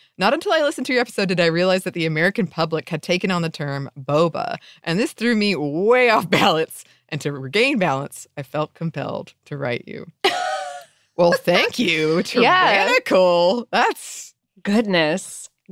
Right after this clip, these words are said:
Speaker 2: Goodness. I had
Speaker 1: Right?
Speaker 2: no idea.
Speaker 1: <laughs> I did not either.
Speaker 2: I am delighted, and I hope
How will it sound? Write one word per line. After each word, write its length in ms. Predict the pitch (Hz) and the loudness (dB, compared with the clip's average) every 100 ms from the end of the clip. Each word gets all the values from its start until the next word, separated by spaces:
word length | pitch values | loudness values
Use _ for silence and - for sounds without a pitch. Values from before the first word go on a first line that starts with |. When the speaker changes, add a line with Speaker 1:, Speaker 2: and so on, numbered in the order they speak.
| 170 | -4
Speaker 2:
Goodness. 1160 | 196 196 208 220 _ _ - 165 175 143 156 - | 2 4 4 0 _ _ -10 -2 0 0 -6 -2
I 140 | 208 269 | 0 2
had 200 | 202 151 | 0 2
Speaker 1:
Right? 160 | 175 | 2
Speaker 2:
no 120 | 160 | 2
idea. 580 | 175 190 185 165 147 156 _ | 2 0 0 0 0 -2 _
Speaker 1:
<laughs> 540 | - 480 440 427 - - | -16 -14 -16 -14 -6 -2
I 320 | - - 302 | 0 0 -2
did 320 | - - 226 | -2 2 2
not 440 | 190 175 190 185 - | 0 -2 0 0 -2
either. 540 | 151 196 - 127 143 - | -8 -14 -8 -6 -4 0
Speaker 2:
I 140 | 185 | 2
am 320 | 196 185 185 180 - - | 2 2 0 -4 -8 -6
delighted, 640 | - 180 165 143 156 214 294 - - | 0 2 4 2 2 0 -2 -8 0
and 400 | 175 175 175 180 | 2 2 0 -2
I 200 | - 185 | 0 0
hope 400 | 190 208 214 214 | 0 0 0 -2